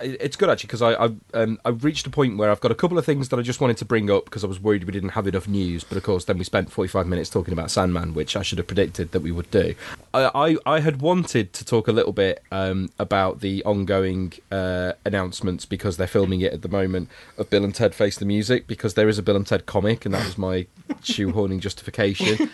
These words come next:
and they've cast Kristen Schaal as what seems to be their replacement character for Rufus, um, and, uh,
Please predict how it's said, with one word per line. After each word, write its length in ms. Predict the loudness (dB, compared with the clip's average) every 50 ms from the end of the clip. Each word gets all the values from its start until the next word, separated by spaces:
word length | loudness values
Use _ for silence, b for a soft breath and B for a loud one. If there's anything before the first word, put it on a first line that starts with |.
| -4 -4
and 120 | -2 0 0
they've 140 | 0 0
cast 240 | 0 -2 -2 -2 -2
Kristen 380 | -2 -2 -4 -2 -2 -6 -6 -4
Schaal 500 | -2 0 2 2 4 4 4 2 2 0 b b b b b
as 220 | -2 -2 -2 0
what 160 | -2 -4 -4 -2
seems 260 | -2 -2 -2 -2 -4
to 100 | -4 -4
be 140 | -2 0 0
their 180 | 2 0 0 0
replacement 680 | -2 -2 -2 -2 -2 -2 -2 -2 -2 -2 -4 -4 -4
character 400 | -2 0 0 0 -2 -4 -6 -6
for 120 | -6 -2
Rufus, 420 | 0 2 0 0 2 2 2 2 2 0 -6 -12 B B B B B B B -6
um, 520 | -2 0 0 2 2 2 0 0 -2 -2 -4 -6
and, 360 | -4 -4 -2 -2 -2 -4 -6 -8 b b b b b b b -6
uh, 460 | -4 -2 0 0 0 0 0 -2 -2